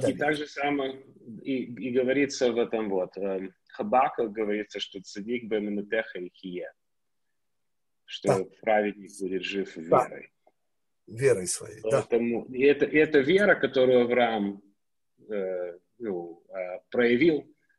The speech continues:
Speaker 1: она
Speaker 2: Да.
Speaker 1: до дарования Торы, и,
Speaker 2: Да.
Speaker 1: и ему было дано, дана брит мила. Поэтому вопрос тогда, как же тогда, <laughs> как же тогда зарабатывает, если, если вот, вот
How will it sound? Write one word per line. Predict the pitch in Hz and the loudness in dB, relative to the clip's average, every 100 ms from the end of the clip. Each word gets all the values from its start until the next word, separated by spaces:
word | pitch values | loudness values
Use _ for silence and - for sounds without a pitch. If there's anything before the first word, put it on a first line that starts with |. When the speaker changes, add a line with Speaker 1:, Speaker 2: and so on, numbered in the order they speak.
| _ | _
Speaker 1:
она | 101 117 120 | -2 2 4
Speaker 2:
Да. | 104 139 | 4 6
Speaker 1:
до | 160 | 6
дарования | 120 113 107 107 101 107 104 | 6 2 0 -2 0 0 2
Торы, | 170 175 117 101 - - - _ 113 | 4 6 4 2 -6 -12 -12 _ -4
и, | 110 123 | 0 2
Speaker 2:
Да. | 110 | 2
Speaker 1:
и | 107 - _ _ _ _ _ - 117 123 | 0 -8 _ _ _ _ _ -10 -2 2
ему | 143 151 | 4 4
было | 139 127 | 4 2
дано, | 113 120 120 117 104 - 107 | 0 0 0 0 -4 -8 -10
дана | 113 113 | -6 -2
брит | 104 107 104 | -2 -2 -4
мила. | 113 101 82 - | -4 -2 -4 -4
Поэтому | 113 120 139 135 - _ _ _ | -4 -2 0 -2 -4 _ _ _
вопрос | 123 123 165 165 | -6 2 2 2
тогда, | 160 131 139 127 - _ _ - | -2 2 4 4 0 _ _ 0
как | 143 135 | 0 2
же | 135 | -2
тогда, | 131 123 131 117 - _ _ _ | -2 2 4 4 0 _ _ _
<laughs> | - 120 113 - _ _ - | -10 -10 -8 -14 _ _ 0
как | 151 147 | 2 2
же | 151 | 0
тогда | 147 131 139 | 0 2 4
зарабатывает, | 127 131 131 123 107 - 82 78 - _ _ _ _ | 4 4 4 4 2 0 -10 -10 -14 _ _ _ _
если, | 110 110 - 110 | -10 -8 -8 -4
если | 113 113 120 113 | -4 -4 -2 -2
вот, | 113 - _ | -2 -4 _
вот | 101 | -12